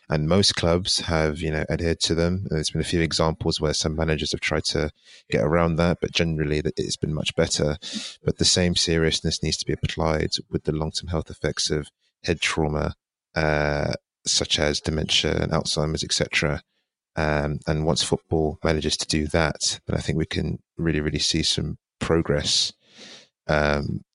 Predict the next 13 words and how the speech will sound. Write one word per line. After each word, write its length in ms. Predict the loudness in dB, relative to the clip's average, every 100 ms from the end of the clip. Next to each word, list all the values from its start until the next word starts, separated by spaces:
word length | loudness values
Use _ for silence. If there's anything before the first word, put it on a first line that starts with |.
| _ -4
I 460 | -4 -2 0 2
think 160 | 2 2
the 120 | 4
issue 280 | 4 4 2
comes 300 | 0 -2 0
down 160 | 2 0
to 80 | -2
time. 520 | 0 2 4 2 0 -6 -16 -8 0
You 80 | 4
know, 80 |
these 180 | 4 4
studies 540 | 4 4 4 2 0 -4 -10 _ _ _ _ _ -20 -8 -2
take 360 | 2 2 0